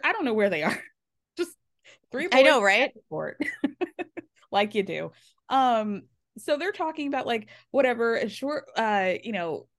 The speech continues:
Speaker 1: uh, Chris is saying, you know, "Raquel dipped out with Graham," and Brock's like, "Wait, so who slept over?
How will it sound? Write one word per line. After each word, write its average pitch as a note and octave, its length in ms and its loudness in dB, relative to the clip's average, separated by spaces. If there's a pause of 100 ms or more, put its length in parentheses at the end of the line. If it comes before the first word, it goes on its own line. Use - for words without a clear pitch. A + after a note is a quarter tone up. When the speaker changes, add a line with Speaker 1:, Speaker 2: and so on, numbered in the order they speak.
(600)
Speaker 1:
uh, B2+ 40 -14 (220)
Chris E4+ 280 0
is F4+ 120 -12
saying, A3 380 0 (240)
you G3+ 120 -4
know, G#3 60 -2
"Raquel B3 280 0
dipped B3 240 -2
out G3 200 0
with G3+ 120 -6
Graham," E3+ 400 -2
and F3 100 -6
Brock's G#3 260 -2
like, A3 200 -2
"Wait, G#3 340 0
so G3+ 100 -2
who C4+ 140 -2
slept D4+ 340 -6
over? G#3+ 500 -4